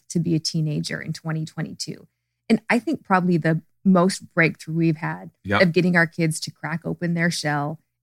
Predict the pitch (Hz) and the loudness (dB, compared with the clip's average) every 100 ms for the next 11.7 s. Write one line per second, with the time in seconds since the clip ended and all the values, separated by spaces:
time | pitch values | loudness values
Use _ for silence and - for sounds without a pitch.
0 | _ 165 151 160 160 156 160 113 87 101 | _ -2 0 -2 0 -2 0 2 2 4
1 | 117 110 107 104 92 95 95 95 92 95 | 6 6 6 4 2 0 -2 -8 -4 -2
2 | 92 98 98 - 113 92 - 95 90 85 | 0 -2 -6 2 4 4 2 -2 -2 -2
3 | 82 - 220 - - - 190 185 185 180 | -6 2 2 2 -4 2 4 4 4 4
4 | 165 165 175 - 160 170 170 165 156 165 | 4 4 0 -4 0 0 2 0 -2 -2
5 | 160 160 156 - 156 - 165 170 175 - | -2 -2 -4 -6 -8 -6 -10 -4 -6 4
6 | 196 175 170 160 170 175 175 170 160 - | 4 4 2 2 4 2 2 -2 -2 -2
7 | 156 151 147 _ _ _ _ 180 185 - | 0 0 -4 _ _ _ _ 2 2 0
8 | 185 190 185 196 165 151 151 147 151 156 | 2 2 2 0 2 0 -2 -6 -6 -6
9 | 151 _ 156 156 156 - 151 147 - 151 | -10 _ -2 -2 -2 -6 -8 -8 -8 -8
10 | 147 143 - 147 147 - 156 160 - - | -6 -6 -6 -10 -10 -10 -10 -10 -12 -12
11 | 151 156 - - 180 - - | -10 -10 -12 -16 -16 -18 -20